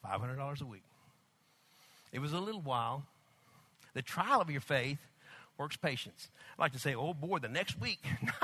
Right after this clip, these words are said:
No, it wasn't the next week. It wasn't the next month. It was a while, you know. I mean, the devil will do everything he can to try to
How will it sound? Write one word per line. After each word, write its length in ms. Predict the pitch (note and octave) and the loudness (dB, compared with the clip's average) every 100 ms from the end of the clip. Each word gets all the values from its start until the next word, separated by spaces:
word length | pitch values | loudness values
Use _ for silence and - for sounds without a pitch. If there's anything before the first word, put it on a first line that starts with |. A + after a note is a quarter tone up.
| A3+ - G3 F3+ F#3+ | 8 8 4 2 2
No, 320 | F#3+ F3+ E3+ | 4 4 4
it 60 | F3+ | 4
wasn't 200 | F#3 - | 6 4
the 120 | G#3 | 2
next 460 | F3+ G3 F#3+ - - | 0 4 6 6 8
week. 400 | F#3 G3 G3+ F3 | 8 6 0 2
It 120 | G3 | 4
wasn't 180 | F#3+ F#3+ | 4 4
the 60 | F3 | 4
next 280 | F3 D#3 | 2 2
month. 520 | D#3+ F#3 A#3 F3 - C#3+ - - - - | 0 2 2 2 2 0 0 -12 -14 -8
It 100 | C3 | -4
was 140 | C#3+ C#3+ | -2 -2
a 60 | |
while, 480 | D#3+ G#3 D#3+ G2 - C#3 - - - - - C3+ - | 0 0 0 2 6 6 4 -4 -8 -8 -6 -8 -4
you 60 | A#2+ | -2
know. 260 | A#2+ D3+ - - - - - _ - - - - | 0 -2 -4 -10 -16 -18 -20 _ -2 0 0 0
I 100 | D#3 | -2
mean, 160 | F3+ | 2
the 80 | E3 | 4
devil 260 | D#3 F3+ D#3+ | 8 8 8
will 80 | |
do 140 | D#3 D#3+ | 4 4
everything 340 | E3 F#3 F3+ | 4 4 2
he 120 | F3+ | 2
can 260 | F3+ F3 E3 | 0 0 0
to 80 | C#3 | 0
try 240 | - C#3+ | 4 6
to 140 | A#2+ | 6